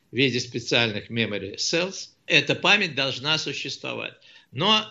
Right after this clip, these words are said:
известно в иммунологии случаи, когда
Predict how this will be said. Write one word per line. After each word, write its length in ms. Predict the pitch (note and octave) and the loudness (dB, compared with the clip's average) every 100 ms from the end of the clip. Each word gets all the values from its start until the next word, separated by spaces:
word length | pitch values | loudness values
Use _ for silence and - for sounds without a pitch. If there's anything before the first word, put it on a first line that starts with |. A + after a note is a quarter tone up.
| - | -10
известно 800 | - D3 C#3+ F3 D#3 C#3 C3 B2 A#2 B2 | -4 -2 4 4 4 0 -6 -6 -8 -8
в 100 | B2+ | -8
иммунологии 880 | A#2+ A#2 A2 G#2+ G#2 G2+ G#2 A2 - | -6 -4 -4 -6 -6 -6 -6 -6 -4
случаи, 560 | - C3 C3+ C#3 - | -2 0 0 4 4
когда 560 | D#3+ C3 A2+ B2 C#3 | 6 4 4 4 4